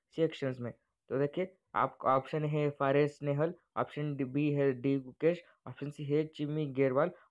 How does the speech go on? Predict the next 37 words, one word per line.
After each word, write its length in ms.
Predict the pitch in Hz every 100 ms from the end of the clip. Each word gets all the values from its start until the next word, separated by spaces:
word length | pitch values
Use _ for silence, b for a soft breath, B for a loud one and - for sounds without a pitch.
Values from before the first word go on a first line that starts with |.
| 123
option 240 | 123 143
d 120 | 139
है 140 | 143 185
स्नेहा 360 | - 127 120
दास। 260 | - 117 -
तो 60 | 120
देखिए, 240 | 135 160
इसका 180 | 160 160
सही 180 | 160 160
answer 240 | 156 160
क्या 160 | 156 160
है? 60 |
तो 340 | 185 _ - 127
जी 200 | 131 143
हाँ, 100 | 135
इसका 200 | 135 143
सही 160 | 160
answer 260 | 160 156 165
है 80 | 170
डी 180 | 147
gukesh। 420 | 160 143 131 127 - b -
d 140 | 143
gukesh 360 | 156 156 160 160
ने 220 | 156 156
क्या 160 | 151 156
किया 180 | 143 147
है, 60 |
तो, 120 | 147
अ, 380 | 208 - _ -
लगातार 460 | 135 135 135 143 156
दूसरी 280 | 143 135 143
बार 180 | 151
यहाँ 120 | 147 143
पर 100 | 147
क्या 140 | 147
है, 60 | 147
तो 160 | 190